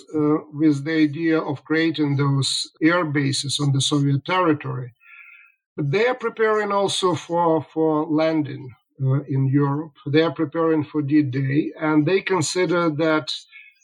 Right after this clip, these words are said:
it's really very important to have a complete mastery of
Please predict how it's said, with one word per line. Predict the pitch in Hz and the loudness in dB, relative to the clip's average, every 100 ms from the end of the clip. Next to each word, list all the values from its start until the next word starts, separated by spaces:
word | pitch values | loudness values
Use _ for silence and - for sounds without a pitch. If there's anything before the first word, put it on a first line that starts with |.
| _ - | _ -2
it's | 143 - | -2 2
really | 190 202 | 2 2
very | 185 170 165 | 2 2 2
important | 160 151 160 156 147 | 2 0 0 0 0
to | 147 | 2
have | 151 | 2
a | 151 | 2
complete | 147 143 147 151 | 0 -2 0 0
mastery | 147 143 135 - 135 139 - | 0 0 -2 -4 -2 -2 0
of | 131 | -2